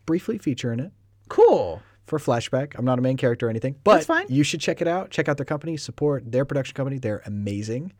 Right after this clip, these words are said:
Speaker 1: Um,
Speaker 2: Okay.
Speaker 1: and they do a lot of, uh, great work, and they, uh, really kill it. So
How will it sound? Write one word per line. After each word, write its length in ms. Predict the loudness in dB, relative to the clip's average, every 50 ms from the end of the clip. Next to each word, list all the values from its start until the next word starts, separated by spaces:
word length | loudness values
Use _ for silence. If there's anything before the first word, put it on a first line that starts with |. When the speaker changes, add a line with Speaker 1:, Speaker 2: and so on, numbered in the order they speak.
| _ _ _ _ -20 -20 _ _ -6
Speaker 1:
Um, 180 | -4 -4 -4
Speaker 2:
Okay. 140 | -4 -4 -4
Speaker 1:
and 100 | -2 -2
they 60 | -2
do 160 | 0 0 0 0
a 20 |
lot 180 | 0 0 0 -2
of, 140 | -2 -6 -8 -14 -12
uh, 240 | -10 -8 -8 -8 -12 -14 -12
great 380 | -8 -2 -2 -2 -2 -2 -4 -6
work, 320 | -6 -6 -6 -10 -14 _ _
and 140 | -12 -12 -10
they, 440 | -10 -12 -12 -12 -14 -14 -14 -16 -18 _ _ _ _ _ _ _ _ _ -12
uh, 220 | -8 -6 -6 -6 -6
really 240 | -4 -4 -4 -4 -4
kill 200 | -4 -4 -4 -4
it. 160 | -4 -12 _
So 320 | -14 -12 -10 -10 -10 -12